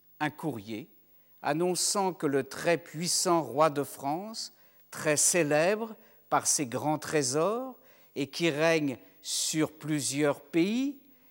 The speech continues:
dépêchait chez le maître de la terre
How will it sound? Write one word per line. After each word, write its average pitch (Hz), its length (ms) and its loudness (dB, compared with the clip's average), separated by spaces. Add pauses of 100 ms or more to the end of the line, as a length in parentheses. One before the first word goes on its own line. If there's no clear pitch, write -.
(180)
dépêchait 165 1000 2 (220)
chez - 280 0
le 120 140 -2
maître 147 540 0
de 123 120 -2
la 117 160 2
terre 139 520 2